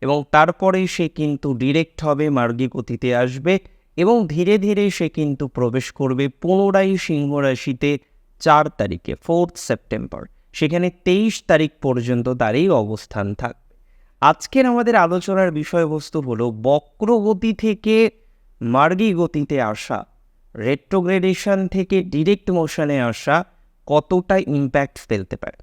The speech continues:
দেখুন, বুধের কিছু নির্দিষ্ট সেক্টর আছে, কিছু নির্দিষ্ট বিষয়ে বুধ প্রভাব বিস্তার করে এবং তার মধ্যে অনেকগুলো বিষয়ই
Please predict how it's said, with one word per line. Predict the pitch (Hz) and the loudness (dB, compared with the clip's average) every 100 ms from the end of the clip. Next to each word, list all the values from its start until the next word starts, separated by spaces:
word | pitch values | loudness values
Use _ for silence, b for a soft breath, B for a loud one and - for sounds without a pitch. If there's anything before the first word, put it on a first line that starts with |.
| _ _ _ - | _ _ _ -4
দেখুন, | 220 190 101 | 0 0 0
বুধের | 117 175 202 240 233 | 0 0 4 2 2
কিছু | 226 - 226 | -2 0 0
নির্দিষ্ট | 185 165 175 190 - | 0 -2 -2 -2 -2
সেক্টর | 196 - 175 - 123 95 90 | -4 -2 -4 -2 -6 -4 -8
আছে, | - - | -12 -12
কিছু | - 151 170 | -10 -4 -2
নির্দিষ্ট | 170 160 180 170 - | -2 0 -2 0 0
বিষয়ে | 170 151 151 175 170 | 0 0 0 0 0
বুধ | 151 151 160 - _ _ - | 0 -2 -2 -6 _ _ -4
প্রভাব | 135 147 160 | -2 2 0
বিস্তার | 147 156 - 160 147 | 0 -4 -2 -2 0
করে | 160 262 | -2 0
এবং | 233 185 175 170 | -2 -2 -2 2
তার | 151 | 2
মধ্যে | 156 151 143 165 | 2 0 -2 -4
অনেকগুলো | - 147 180 185 185 196 196 185 | -2 0 0 -2 -4 -2 0 0
বিষয়ই | 175 - 190 151 | -2 0 0 2